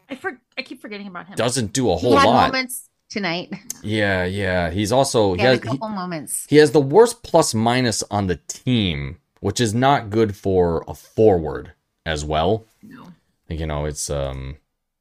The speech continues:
Speaker 2: 'cause plus minus is my barometer for everything. Wait. Oh, actually, he's tied with a, hmm, somebody I wanted to talk about today, too.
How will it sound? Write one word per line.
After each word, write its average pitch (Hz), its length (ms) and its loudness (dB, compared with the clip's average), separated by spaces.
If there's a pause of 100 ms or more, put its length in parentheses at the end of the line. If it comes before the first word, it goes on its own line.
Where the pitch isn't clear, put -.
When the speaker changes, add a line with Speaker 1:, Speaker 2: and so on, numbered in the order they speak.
Speaker 2:
'cause 87 180 -2
plus - 280 -2
minus 85 320 -4
is 73 160 -10 (100)
my 73 240 -8
barometer 71 560 -8
for - 200 -16 (100)
everything. - 520 -12 (1000)
Wait. - 260 -6 (320)
Oh, 120 360 8
actually, 107 360 0
he's 107 160 -4
tied 120 320 2
with 110 220 4
a, 95 160 4
hmm, 87 640 -2
somebody 90 320 -2
I 76 40 0
wanted 80 260 -4
to 71 100 -4
talk - 260 0
about 69 220 -6
today, 71 240 -6
too. 76 320 -2